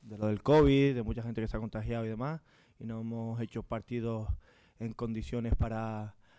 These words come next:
para poder afrontar bien la pretemporada, pero bueno, yo creo que a pesar de eso el equipo ha estado trabajando bien, con mucha intensidad y con muchas ganas de, de empezar ya la liga, que,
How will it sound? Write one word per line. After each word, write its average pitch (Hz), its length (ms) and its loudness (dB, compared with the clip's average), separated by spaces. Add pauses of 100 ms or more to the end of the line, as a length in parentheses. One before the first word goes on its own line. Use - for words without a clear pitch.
(160)
para 110 180 0
poder 117 240 2
afrontar 117 560 0
bien 113 220 -4
la 117 100 -2
pretemporada, 120 560 0
pero 110 140 2
bueno, 110 180 -2 (140)
yo 104 120 -6
creo 107 200 -4
que 104 600 -6
a 107 80 -10
pesar - 300 0
de 113 80 -6
eso - 140 -2
el 107 80 -6
equipo 104 560 -6 (220)
ha - 80 -8
estado 107 180 -6
trabajando 110 380 -6
bien, 131 260 -2
con 117 100 -4
mucha 113 160 -6
intensidad 110 520 -6
y 143 40 -2
con 123 100 -4
muchas 110 220 -4
ganas 110 220 -6
de, 104 320 -8 (480)
de 110 100 -6
empezar 107 380 -2
ya 107 520 -6
la 107 140 -8
liga, 117 260 -4
que, 101 380 -8